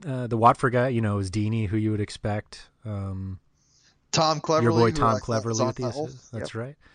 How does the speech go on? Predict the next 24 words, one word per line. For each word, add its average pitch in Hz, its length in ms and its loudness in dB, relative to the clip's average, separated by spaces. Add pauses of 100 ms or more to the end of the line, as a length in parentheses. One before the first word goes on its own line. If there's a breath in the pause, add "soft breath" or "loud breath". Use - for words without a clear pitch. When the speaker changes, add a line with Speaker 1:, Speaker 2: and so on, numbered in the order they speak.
(340 soft breath)
Speaker 1:
Um, 104 280 -4
he 117 180 0
assisted 110 420 -6
Deeney's 110 340 -4
goal, 110 280 -4
and 107 100 -8
then 104 280 -8
Miguel 110 340 -2
Britos, 113 560 -6
who 117 60 -6
was 101 100 -6
a 98 40 -10
center 107 300 -6
back, 104 360 -8 (380 soft breath)
assisted 104 600 -10
Christian 113 320 -8
Kabasele, 104 680 -8
who 98 340 -8 (480 soft breath)
has 104 140 -10
basically 104 320 -6
been 98 160 -6
playing 101 340 -8
as 92 140 -10
a, 92 260 -10